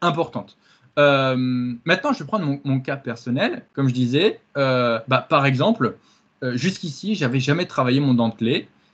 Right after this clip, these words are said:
Et, euh, maintenant que c'est important pour la santé de mon épaule, bah, je me mets des séries de dentelés, euh, parce que c'est important pour la santé de mon épaule. Mais jusqu'ici,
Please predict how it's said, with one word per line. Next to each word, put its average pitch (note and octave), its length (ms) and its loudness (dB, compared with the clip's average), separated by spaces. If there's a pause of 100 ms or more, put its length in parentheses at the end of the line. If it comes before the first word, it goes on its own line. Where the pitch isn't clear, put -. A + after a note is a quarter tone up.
(200)
Et, F#3+ 360 6
euh, C#3 180 4
maintenant E3+ 420 4
que G#3 60 -6
c'est C3+ 300 -4 (100)
important F#3 640 0
pour D3+ 360 -4
la B2+ 120 2
santé C3+ 280 -4
de C3 60 2
mon A#2+ 140 4
épaule, A#2 400 2 (180)
bah, C#3 260 0 (160)
je B2 160 -6
me B2+ 160 4
mets F#3+ 380 2
des C#3 320 0
séries C#3+ 340 -4
de A#2 100 -8
dentelés, A#2+ 520 -4 (420)
euh, B2+ 220 4 (140)
parce G3 200 2
que C#4 120 2
c'est C4 140 -2
important F#3+ 480 0
pour F#3 240 -6
la D#3 120 2
santé C3+ 260 -4
de D#3+ 40 -4
mon D3+ 140 -2
épaule. B2+ 340 -2 (220)
Mais A#2 80 0
jusqu'ici, C3+ 500 -4